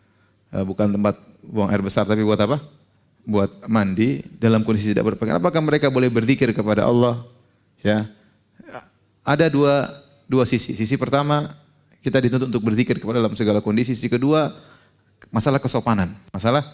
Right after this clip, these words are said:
kesopanan. Apa kita berzikir kepada Allah dalam kondisi tidak berpakaian? Wallahu alam bisawab, ya. Tidak ada larangan. Tidak ada apa? Larangan akan hal tersebut, ya. Maka sebagian ulama berpandang tidak jadi masalah.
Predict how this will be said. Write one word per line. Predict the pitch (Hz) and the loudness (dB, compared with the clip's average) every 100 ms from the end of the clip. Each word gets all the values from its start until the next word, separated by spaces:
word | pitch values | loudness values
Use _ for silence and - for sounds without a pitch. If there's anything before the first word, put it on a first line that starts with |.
| - _ _ | -20 _ _
kesopanan. | - - 107 101 90 - | -12 -8 -4 -2 -2 -2
Apa | 120 | -2
kita | 113 117 | 0 0
berzikir | 110 113 - | 2 0 0
kepada | 110 | 0
Allah | 120 107 | 2 2
dalam | 107 | 0
kondisi | 110 104 | -2 0
tidak | 107 107 104 | 0 0 -2
berpakaian? | - - 120 117 - - - - - - | -4 0 0 0 -6 -20 -20 -20 -18 -2
Wallahu | 170 285 285 | 0 2 2
alam | 180 | 2
bisawab, | 156 135 127 170 123 | 2 2 2 0 -2
ya. | 147 | -2
Tidak | - 147 135 | 0 0 2
ada | 156 | 2
larangan. | 131 131 139 107 87 85 117 | 2 2 2 2 0 -6 0
Tidak | 113 117 | 2 4
ada | 113 117 | 2 2
apa? | 170 - - _ _ _ - | 0 -6 -20 _ _ _ -6
Larangan | 117 117 131 135 120 | 0 2 2 2 0
akan | 113 110 | -2 0
hal | 104 98 | 0 0
tersebut, | 104 101 101 90 - | -2 -4 -4 -6 -10
ya. | 107 98 - _ _ _ - | -12 -12 -14 _ _ _ -6
Maka | 120 139 156 | -2 2 0
sebagian | - 127 127 | 2 0 0
ulama | 135 151 131 | 0 -2 0
berpandang | 127 160 165 | 0 0 0
tidak | 160 | 0
jadi | 156 151 | 2 2
masalah. | 147 131 131 | 0 0 0